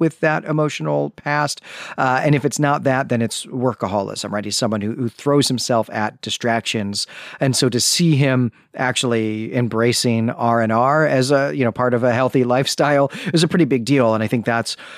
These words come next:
it, something that Dodger symbolizes for him here, and is perhaps why,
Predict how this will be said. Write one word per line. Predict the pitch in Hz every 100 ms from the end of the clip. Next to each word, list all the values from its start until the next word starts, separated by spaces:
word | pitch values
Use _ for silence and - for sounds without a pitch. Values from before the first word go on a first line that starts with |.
| - -
it, | - 190 143
something | 156 135 123
that | 117
Dodger | 123 113 101
symbolizes | - - 151 131 104 98 95 95
for | - - - 107 101
him | 98 - 98 101 -
here, | - 107 98
and | 104
is | 104
perhaps | - 110 101 -
why, | 113 107 104 107 101